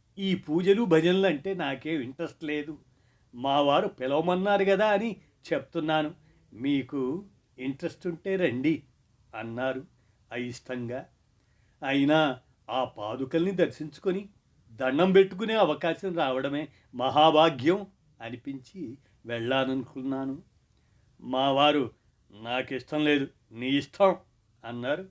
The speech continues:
ముక్తసరిగా. ఆ మాత్రం అనుమతి ఇవ్వడమే పదివేలు అనుకొని పరిగెత్తాను. ఎంత గొప్పగా జరిగింది పూజ! భజన చేసేటప్పుడు ఆ భక్తి పారవస్యం ఏమిటి,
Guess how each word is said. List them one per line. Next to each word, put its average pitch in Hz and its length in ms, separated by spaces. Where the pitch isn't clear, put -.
ముక్తసరిగా. 131 880
ఆ 104 200
మాత్రం 143 640
అనుమతి 170 360
ఇవ్వడమే 156 520
పదివేలు 127 480
అనుకొని 151 400
పరిగెత్తాను. 120 760
ఎంత 123 560
గొప్పగా 117 600
జరిగింది 117 540
పూజ! 110 400
భజన 139 360
చేసేటప్పుడు 170 800
ఆ 156 160
భక్తి 131 420
పారవస్యం 135 840
ఏమిటి, 160 680